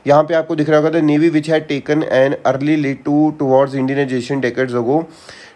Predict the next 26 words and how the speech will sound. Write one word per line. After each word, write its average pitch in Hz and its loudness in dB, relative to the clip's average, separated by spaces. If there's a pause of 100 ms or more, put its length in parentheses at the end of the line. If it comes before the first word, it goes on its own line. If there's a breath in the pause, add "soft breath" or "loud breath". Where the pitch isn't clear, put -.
टू 165 4
थाउजेंड 170 2
फ़ोर्टीन 160 2
promulgated 139 0
the 139 -4 (220)
Indian 165 2
Navy 147 0
indige-, 139 -4
indige-, 143 -6
indigenization 147 -2
plan 139 0
two 127 -6
thousand 123 -2
fifteen 120 -6
thirty 147 -4
to 156 0
enable 143 2 (500 loud breath)
indigeni-, 160 2 (120)
indigenous 170 2 (380)
development 139 0
of 143 0
equipment 131 -4
and 135 -2
system। 151 -2 (380)
ठीक 123 -6
है, 190 0